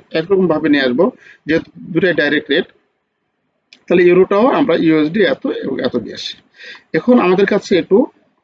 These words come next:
আমরা পরিষ্কার হব যে এক্ষেত্রে এই দুটা রেট, এটা হচ্ছে বাই এবং এটা হচ্ছে সেল রেট বা বিড রেট বা আস্ক বা অফার রেট। আচ্ছা, এখন এক ইউরো সমান বাইং রেট কত হবে?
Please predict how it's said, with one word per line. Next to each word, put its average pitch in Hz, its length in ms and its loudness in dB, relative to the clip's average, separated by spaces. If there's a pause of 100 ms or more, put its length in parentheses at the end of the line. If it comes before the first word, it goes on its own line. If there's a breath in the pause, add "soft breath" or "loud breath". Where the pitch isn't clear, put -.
(880)
আমরা 151 180 0
পরিষ্কার 190 420 2
হব 165 360 2 (240)
যে 143 380 0 (420)
এক্ষেত্রে 247 480 0 (380)
এই 165 120 2
দুটা 165 240 0
রেট, 175 200 0 (260)
এটা 190 160 -2
হচ্ছে 185 180 -2
বাই 196 360 0 (160)
এবং 156 240 -2
এটা 151 160 -2
হচ্ছে 147 200 -4
সেল 123 400 -2
রেট 175 180 -4 (600 loud breath)
বা 131 260 0 (100)
বিড 185 260 -2
রেট 262 180 2 (260)
বা 143 340 -4
আস্ক 160 340 -4
বা 139 60 2
অফার 123 280 -2 (100)
রেট। - 220 -20 (600)
আচ্ছা, - 280 -8 (420 soft breath)
এখন 247 220 2 (140)
এক 208 260 -2
ইউরো 233 240 4
সমান 202 280 0
বাইং 170 300 0
রেট 165 240 0
কত 127 160 -6
হবে? 110 200 -10